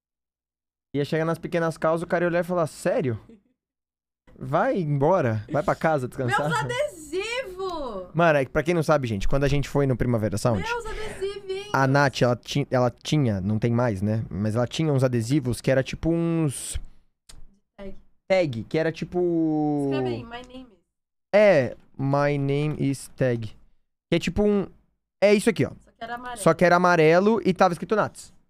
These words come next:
Speaker 2: Yes.
Speaker 1: Tipo, era um desse amarelo escrito Nats, tá ligado? Tipo uma tagzinha, coisa de, de,
Speaker 2: Muitos
Speaker 1: de
Speaker 2: adesivos.
Speaker 1: noia.
Speaker 2: Muitos.
Speaker 1: Muitos, muitos, muitos.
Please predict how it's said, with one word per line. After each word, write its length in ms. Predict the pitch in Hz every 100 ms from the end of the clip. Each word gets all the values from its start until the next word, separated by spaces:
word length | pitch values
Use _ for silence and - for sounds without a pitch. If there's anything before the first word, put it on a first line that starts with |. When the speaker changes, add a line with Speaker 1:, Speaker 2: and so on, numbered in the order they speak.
| _ _ -
Speaker 2:
Yes. 160 | - _ _ _ _ _ _ _ -
Speaker 1:
Tipo, 200 | 165 175
era 100 | 175
um 80 | 180
desse 300 | 165 190 214
amarelo 340 | 190 170 185
escrito 280 | 190 202 214
Nats, 340 | 208 156 -
tá 100 | -
ligado? 280 | 113 131 175
Tipo 200 | - -
uma 160 | 254 254
tagzinha, 500 | 240 220 151 113 101
coisa 260 | - 233
de, 340 | 208 220 214 175
de, 160 | 170
Speaker 2:
Muitos 460 | 175 165 156 392 311
Speaker 1:
de 60 | 262
Speaker 2:
adesivos. 340 | 233 147 147
Speaker 1:
noia. 380 | 113 95 90 107
Speaker 2:
Muitos. 300 | 269 381 277
Speaker 1:
Muitos, 300 | 196 226 -
muitos, 180 | 160 147
muitos. 200 | 127 107